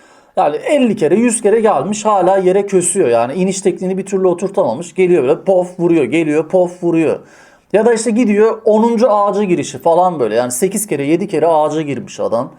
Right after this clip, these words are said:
Hani bu tarz bir pilotsanız size daha dayanıklı bir harnes lazım. Yani o light modeller, airbag'li modeller size gelmez.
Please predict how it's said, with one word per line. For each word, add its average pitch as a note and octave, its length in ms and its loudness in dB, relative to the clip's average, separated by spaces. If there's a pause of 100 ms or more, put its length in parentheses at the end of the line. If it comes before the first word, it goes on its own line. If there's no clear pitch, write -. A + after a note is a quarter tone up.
(440)
Hani E3+ 280 0 (400)
bu G3+ 100 0
tarz B3 280 0
bir C4+ 80 -2
pilotsanız C#4+ 680 0 (300)
size B3+ 280 0
daha C#4 220 2
dayanıklı C4 680 0 (160)
bir D#3+ 200 -2
harnes B2 480 -2
lazım. A#2 320 -2
Yani C#3 180 0
o C#3+ 120 2
light F3 300 0
modeller, D#3 540 2 (260)
airbag'li D#3 460 0
modeller D3+ 540 2 (320)
size F#3+ 280 0
gelmez. F3 600 0